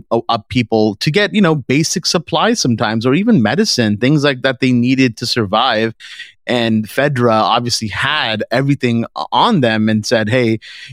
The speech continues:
you tell us where this person is, we'll give you the cure that you need or the medicine that you need or the food that you need," which is really, you know,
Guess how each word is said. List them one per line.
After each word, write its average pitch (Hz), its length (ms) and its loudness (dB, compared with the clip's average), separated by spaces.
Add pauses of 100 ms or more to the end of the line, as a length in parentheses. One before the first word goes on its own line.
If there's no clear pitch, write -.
you 156 80 2
tell 170 240 4
us 170 140 -2
where 127 100 6
this 120 180 0
person 143 340 0
is, 147 200 2
we'll 117 180 0
give 117 280 -2
you 113 100 0
the 107 120 0
cure 107 520 0 (280)
that 104 120 -2
you 113 100 -2
need 107 380 2
or 110 180 0
the 107 100 0
medicine 107 400 0
that 107 100 0
you 104 100 -4
need 110 160 0 (140)
or 180 160 4
the 240 100 2
food 226 380 2
that 135 180 -2
you 107 100 0
need," 104 180 -2
which 131 200 -4
is 139 140 -2
really, 127 520 2
you 120 100 0
know, 104 340 0